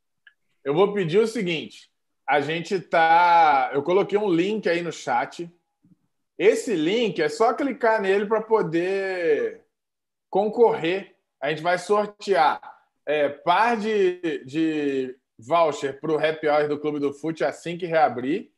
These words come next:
E vamos sortear também, é, voucher da Casa da Gráfica de cinquenta reais pra poder, né, produzir material. Então vai ter sorteio de voucher do Clube do Fute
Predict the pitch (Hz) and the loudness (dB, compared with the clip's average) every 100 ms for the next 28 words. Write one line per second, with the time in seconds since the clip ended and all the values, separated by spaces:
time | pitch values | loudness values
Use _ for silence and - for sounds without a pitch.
0 | _ _ _ 165 143 170 233 - 214 202 | _ _ _ -10 -4 -2 -2 0 -2 -2
1 | 208 175 165 165 156 139 160 233 208 127 | 0 2 2 0 -4 -2 -2 -2 -6 -10
2 | _ _ _ _ - 151 160 156 151 147 | _ _ _ _ -6 -4 -2 -2 0 -2
3 | 135 123 165 208 220 208 202 190 185 185 | -2 2 2 2 0 0 0 2 2 2
4 | 190 190 165 156 165 175 - 202 - _ | 2 -2 0 0 0 -2 -6 -8 -8 _
5 | _ _ - - 151 147 160 196 185 147 | _ _ -20 -16 -10 -6 -6 -4 -2 0
6 | 156 160 160 - 151 143 156 156 147 - | -2 -4 -10 -10 -8 -4 -2 0 0 -2
7 | - _ _ _ _ _ _ _ 139 170 | -10 _ _ _ _ _ _ _ -8 -8
8 | 143 139 135 120 131 139 120 127 120 131 | -6 -6 -6 -8 -8 -8 -8 -6 -4 -4
9 | 123 135 139 139 147 175 147 - 147 135 | -4 -6 -4 -4 -4 -4 -6 -2 -2 -2
10 | 123 127 117 143 180 185 170 170 160 151 | -2 -8 -2 0 0 -4 -6 -6 -6 -8
11 | 147 - 135 175 170 226 | -10 -8 -6 -6 -8 -14